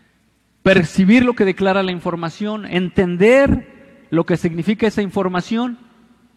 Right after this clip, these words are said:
y aplicar la verdad, una aplicación moral. Eso es también lo que se refiere a la educación. Algunas veces nosotros nos podemos llenar de conocimiento, así como los griegos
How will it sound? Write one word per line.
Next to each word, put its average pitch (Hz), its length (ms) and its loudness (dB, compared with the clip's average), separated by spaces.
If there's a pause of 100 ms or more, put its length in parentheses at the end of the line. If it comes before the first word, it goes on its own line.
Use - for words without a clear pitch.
(140)
y 165 160 0
aplicar 175 880 -2
la 170 200 -2
verdad, 143 480 -2 (1200)
una 147 180 -6
aplicación 143 720 -6
moral. 131 420 -6 (320)
Eso 165 420 -2
es 151 220 -4
también 151 400 -6 (600)
lo 165 240 0
que - 800 -4
se - 220 -4
refiere 185 480 0
a 170 80 0
la 165 100 2
educación. 170 460 -2
Algunas 180 420 -2
veces 190 320 -4
nosotros 170 580 -8 (580)
nos 165 220 -2
podemos 196 360 0
llenar 196 280 2
de 202 80 -4
conocimiento, 208 640 -4
así 185 140 -6
como 185 200 -6
los 175 160 -2
griegos 196 640 -4